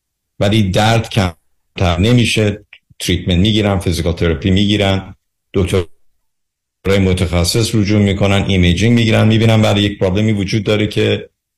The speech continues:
امکان داره این عمل لازم باشه که اونم دکتر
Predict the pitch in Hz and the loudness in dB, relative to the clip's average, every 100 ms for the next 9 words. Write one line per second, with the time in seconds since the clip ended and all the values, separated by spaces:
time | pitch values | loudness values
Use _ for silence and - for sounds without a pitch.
0 | - 98 95 104 104 104 107 92 92 101 | -6 -4 -2 -2 0 0 0 0 0 0
1 | 104 - _ _ _ - 98 87 110 107 | -4 -8 _ _ _ -6 -4 -2 0 0
2 | 104 - 101 98 - _ _ _ _ - | -2 -2 -2 -2 -6 _ _ _ _ -6
3 | 113 113 123 131 123 - - _ - 113 | -2 2 2 2 0 -4 -16 _ -4 -4
4 | - - 127 | -4 -2 -2